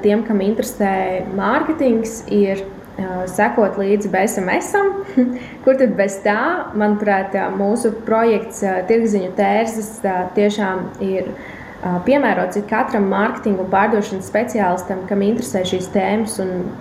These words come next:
katru otrdienu mums ir jauna epizode. Mēs līdz šim esam, ā, jau, ā, palaiduši astoņas un esam pārunājuši tādas tēmas kā skatlogu loma, ā, covid, ā, retailā.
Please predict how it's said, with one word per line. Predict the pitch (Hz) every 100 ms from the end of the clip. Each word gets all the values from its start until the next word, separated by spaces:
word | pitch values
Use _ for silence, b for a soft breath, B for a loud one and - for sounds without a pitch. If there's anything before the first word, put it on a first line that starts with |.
| -
katru | 202 247 - 208 240
otrdienu | 240 202 202 185
mums | 190 202 202
ir | 202
jauna | 190 190 302
epizode. | 339 277 240 214 240 B B B B
Mēs | 208 202
līdz | 208 208
šim | 220 202
esam, | 208 220 202 190
ā, | 190 190 185
jau, | 196 196 190 185 175
ā, | 190 180
palaiduši | 214 190 175 214
astoņas | 339 - - 233 202 208 - B B B
un | 202
esam | 208 220 202
pārunājuši | 196 214 226 196 190 -
tādas | 247 240 196 -
tēmas | 202 202 226 226
kā | - 196 180
skatlogu | 185 - 277 320 285 226 214 220
loma, | 233 262 269 254 214 B B -
ā, | 196 202
covid, | 196 247 233 208 208
ā, | 202 190 190 190
retailā. | 202 254 262 208 190 185